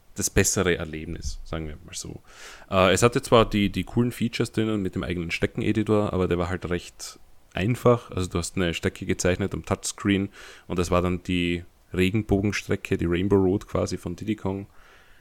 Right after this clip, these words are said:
Äh, und das, das war's dann auch. Also du hast immer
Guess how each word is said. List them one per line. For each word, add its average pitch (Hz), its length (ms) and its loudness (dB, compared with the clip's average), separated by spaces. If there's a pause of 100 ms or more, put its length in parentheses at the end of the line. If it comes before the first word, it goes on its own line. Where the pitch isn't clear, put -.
(260)
Äh, 87 240 0
und 92 260 -8
das, - 140 -4
das - 180 -2
war's 92 180 4
dann 87 140 4
auch. 80 140 0
Also 87 180 -2
du 90 60 2
hast 87 180 0
immer 101 460 2